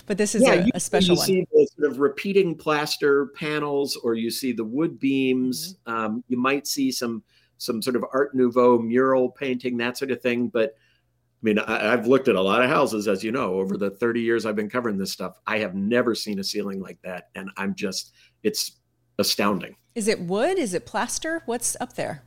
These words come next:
Speaker 2: Uh, I don't recall whether it's wood or plaster. And what you can't tell from these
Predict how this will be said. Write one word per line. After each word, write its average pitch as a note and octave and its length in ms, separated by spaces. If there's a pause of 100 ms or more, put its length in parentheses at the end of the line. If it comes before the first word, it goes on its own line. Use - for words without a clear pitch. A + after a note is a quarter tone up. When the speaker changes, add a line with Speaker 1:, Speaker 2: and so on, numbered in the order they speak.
Speaker 2:
Uh, C#3 480
I C#3+ 280
don't G3 260
recall E3+ 560
whether C3+ 260
it's B2 160
wood D3 220
or B2+ 80
plaster. C3+ 560
And B2+ 180
what C3+ 140
you C3 80
can't - 320
tell D3+ 240
from C#3 180
these A#2+ 300